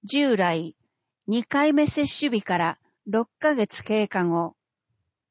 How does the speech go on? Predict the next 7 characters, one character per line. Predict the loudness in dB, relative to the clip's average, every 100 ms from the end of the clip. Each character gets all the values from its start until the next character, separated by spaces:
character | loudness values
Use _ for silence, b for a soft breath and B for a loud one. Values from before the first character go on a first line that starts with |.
| _ _ -4
現 | 0 0 0
行、 | 0 0 2 0 -4 -10 _ _ _ _ _ _ _ -6
従 | 0 2 4
来 | 2 -2
と | -4 -4 -2
同 | -2 -2
じ。 | -4 -8 -10